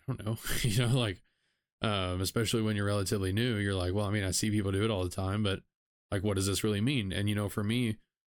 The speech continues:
um, e-, especially with as serious as I take promises, if you listen to the One Flesh series,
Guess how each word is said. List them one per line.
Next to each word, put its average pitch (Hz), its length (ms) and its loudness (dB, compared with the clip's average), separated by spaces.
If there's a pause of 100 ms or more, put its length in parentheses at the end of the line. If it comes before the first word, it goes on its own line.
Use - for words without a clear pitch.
um, 90 580 -2 (760)
e-, 113 140 0
especially 120 420 0
with 104 180 0
as 104 120 2
serious 101 400 0
as 104 80 0
I 98 100 0
take 90 180 -4
promises, 104 460 -2
if 95 100 -4
you 101 120 2
listen 101 260 0
to 98 60 -2
the 95 100 0
One 98 200 -2
Flesh 107 300 -2
series, 95 440 0